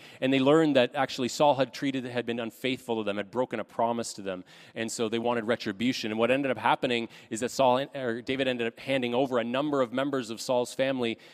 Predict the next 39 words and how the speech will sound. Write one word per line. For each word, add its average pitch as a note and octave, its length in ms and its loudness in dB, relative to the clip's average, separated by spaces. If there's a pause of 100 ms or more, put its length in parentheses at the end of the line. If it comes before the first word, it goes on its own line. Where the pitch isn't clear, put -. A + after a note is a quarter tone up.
(100)
um, A2 240 -6
for C#3 400 0
these C3 160 -2
people A#2 280 -8
to C3 140 -8
actually C3 360 -4
kill, C3 480 -4 (240)
uh, A2+ 260 -6
as A2+ 140 -10
a A2 60 -6
way A2+ 120 -2
of G#2+ 100 -6
getting A2+ 240 -4
back A2+ 280 -4
at A2+ 80 -10
them. G2+ 160 -4
It - 20 -6
was G#2+ 140 -10
the, A2+ 80 -8
his A#2 200 -8
only B2 180 0
way A#2+ 120 -4
of A2 100 -8
keeping A2 220 -8
peace - 300 -6
with A2+ 80 -12
this G#2 140 -12
tribe G#2+ 240 -4
of G2 80 -8
people. A#2 360 -6 (300)
But D3+ 140 -2
as C3+ 180 0
you C3+ 80 0
may C#3+ 460 0
have D#3 240 -2
remembered B2 640 0
in A2+ 120 -4
that G#2+ 160 -2
story, B2 520 2